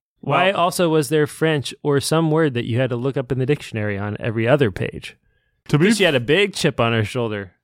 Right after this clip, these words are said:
Speaker 2: to be fair, people were smarter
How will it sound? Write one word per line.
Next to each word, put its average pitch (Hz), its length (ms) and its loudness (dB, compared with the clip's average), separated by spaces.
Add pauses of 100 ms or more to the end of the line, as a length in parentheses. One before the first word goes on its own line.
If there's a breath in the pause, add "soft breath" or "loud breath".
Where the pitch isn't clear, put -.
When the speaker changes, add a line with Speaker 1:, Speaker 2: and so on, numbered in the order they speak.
Speaker 2:
to 180 80 0
be 269 160 0
fair, 156 840 0
people 170 260 0
were 190 160 0
smarter 139 1120 0